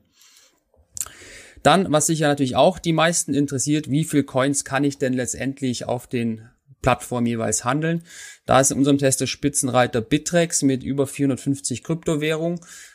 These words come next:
aber auch F T X und Binance, also quasi die größte, ähm, ähm, Börse und die drittgrößte Börse, haben ein riesiges Auswahlangebot, ähm, und wenn man ordentlich Kryptos handeln will und auch Altcoins und auch unbekanntere Altcoins,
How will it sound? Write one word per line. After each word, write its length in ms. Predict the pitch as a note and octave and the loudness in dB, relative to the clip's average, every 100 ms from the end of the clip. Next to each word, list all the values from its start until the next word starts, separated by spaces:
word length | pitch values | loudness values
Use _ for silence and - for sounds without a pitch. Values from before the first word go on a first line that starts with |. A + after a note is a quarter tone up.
| _ | _
aber 300 | - B2 C3 | 0 4 6
auch 180 | A#2+ C3 | 6 2
F 240 | - C3 - | 2 -8 -4
T 120 | - | 0
X 140 | C#3 C3 | 0 2
und 140 | B2 | 2
Binance, 540 | B2 C3 C3+ B2+ - | 6 6 4 0 -2
also 180 | - A#2 | -4 -6
quasi 360 | A#2 A#2 A#2 A#2 | -4 -4 -4 -8
die 140 | A2 | -14
größte, 760 | - B2+ D#3 E3+ - E3 D#3 C#3+ | -2 4 4 2 -2 -2 -2 -2
ähm, 440 | C#3+ C#3+ D3 D3 C3+ _ _ | -2 0 -2 -6 -12 _ _
ähm, 360 | B2 B2+ B2 A#2 | -4 -2 -2 -4
Börse 480 | B2+ C3+ D#3+ D3+ D3+ | 2 4 4 0 -2
und 160 | A#2+ | -2
die 80 | A#2 | -4
drittgrößte 680 | A#2 D#3+ E3+ D3 D3+ D3 D3 | 0 0 -2 -4 -2 0 -2
Börse, 520 | C3+ C#3 C#3+ C#3+ D3 - _ _ _ | 0 0 0 0 -4 -6 _ _ _
haben 500 | A#2+ B2 C3+ A#2+ - | 2 4 2 -2 -6
ein 180 | - B2+ | -4 -4
riesiges 800 | B2 D3+ C#3+ C#3+ C3+ B2+ - - | 0 2 2 2 2 0 -4 -2
Auswahlangebot, 1500 | A2+ C#3 E3 B2+ A#2+ B2+ D3+ G2 E2 B2 B2+ B2+ A#2+ D3 D3+ _ _ | 0 2 0 -4 0 0 -2 -10 -4 -2 0 -2 2 0 0 _ _
ähm, 360 | B2 B2+ B2+ B2 | -2 0 0 -2
und 420 | - B2 A#2 C3+ | -4 -4 -4 -8
wenn 280 | - E3 B2+ | -18 -2 0
man 180 | B2+ A2+ - | 2 0 0
ordentlich 420 | A#2+ C3+ C3 - | 0 2 -2 -4
Kryptos 720 | - C#3+ C#3+ C3 B2 - B2+ | -6 -4 -2 -2 -2 -6 -6
handeln 380 | A#2+ C#3 D3 C#3 | -4 -2 0 0
will 160 | C#3+ C3+ | 0 0
und 80 | |
auch 180 | A#2+ A#2+ | -2 -4
Altcoins 720 | - A2+ C#3+ - C#3 C3+ C#3 | 0 0 0 -4 -4 -2 -2
und 140 | A#2+ A2 | -4 -4
auch 160 | A2+ | -6
unbekanntere 680 | - D#3 D#3+ D3 C3+ B2+ C3+ | -4 -2 -2 -2 -2 -2 -2
Altcoins, 580 | A#2 B2+ C3 C3+ C3+ C#3 | 0 -2 -2 -4 -4 -6